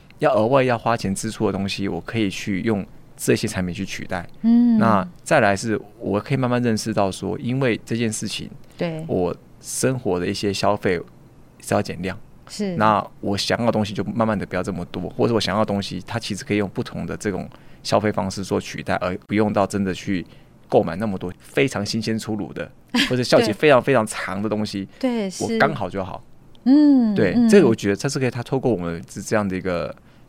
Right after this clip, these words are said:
Speaker 1: 平台，这样的一个消费模式，可以去理解到，会去慢慢认识到的东西，这是我们的目的啦。
Speaker 2: 其实这是一个消费价值观的重新再建构啊，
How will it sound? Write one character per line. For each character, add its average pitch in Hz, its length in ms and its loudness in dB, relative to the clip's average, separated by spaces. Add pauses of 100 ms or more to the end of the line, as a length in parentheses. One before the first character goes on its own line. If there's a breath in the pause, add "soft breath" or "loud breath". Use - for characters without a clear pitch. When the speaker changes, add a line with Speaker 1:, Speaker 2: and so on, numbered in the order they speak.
Speaker 1:
平 107 200 -2
台， 92 180 0
这 101 80 -2
样 104 80 2
的 95 60 -2
一 98 40 0
个 95 40 -4
消 101 160 -2
费 98 100 -2
模 85 220 -6
式， 98 180 -6
可 95 140 -8
以 92 80 -4
去 90 380 -10 (360)
理 98 180 -4
解 - 140 -6
到， 92 240 0
会 101 140 -2
去 98 100 -6
慢 101 140 -4
慢 101 80 -2
认 101 160 -2
识 92 140 -8
到 90 100 -4
的 90 80 -14
东 - 180 -12
西， - 220 -12
这 143 100 -2
是 156 80 4
我 139 60 8
们 98 160 2
的 - 80 -4
目 101 180 -2
的 - 160 -10
啦。 - 100 -12 (200 loud breath)
Speaker 2:
其 349 140 0
实 381 40 2
这 370 140 -2
是 349 140 -2
一 294 40 2
个 262 80 4
消 233 340 -2
费 214 360 -2
价 180 320 -2
值 156 240 -6
观 165 300 -4
的 156 160 -4
重 165 480 -4
新 180 500 -4
再 156 540 -2
建 208 300 2
构 147 260 0
啊， 156 200 -6